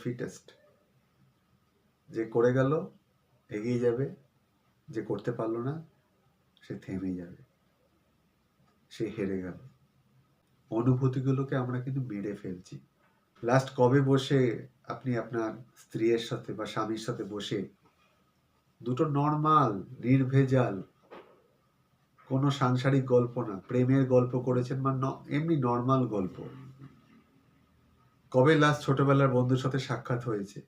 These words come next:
সেই ছোটবেলার দিনগুলো রিভাইভ করেছি আমরা?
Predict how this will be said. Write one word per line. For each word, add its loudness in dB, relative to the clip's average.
সেই -6
ছোটবেলার 2
দিনগুলো 2
রিভাইভ 0
করেছি -8
আমরা? -10